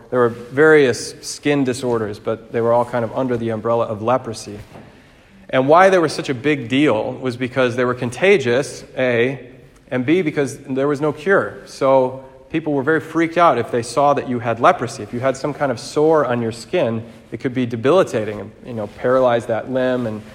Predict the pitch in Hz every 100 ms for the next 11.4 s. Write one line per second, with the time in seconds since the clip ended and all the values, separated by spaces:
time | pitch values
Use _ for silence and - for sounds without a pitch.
0 | - - 131 123 113 127 107 - - 120
1 | 127 151 131 120 110 - 123 139 160 110
2 | 107 110 - 113 131 123 110 - - -
3 | - - 120 110 110 117 117 143 160 123
4 | 107 127 156 147 123 - 113 107 107 107
5 | - 107 104 - 196 190 117 104 101 -
6 | 113 113 - - 139 135 113 135 147 135
7 | 143 131 135 117 - - - - 120 117
8 | 127 120 127 120 113 - 156 127 110 104
9 | - - - _ 117 113 139 127 139 131
10 | 139 156 147 139 180 160 135 117 110 110
11 | 104 120 113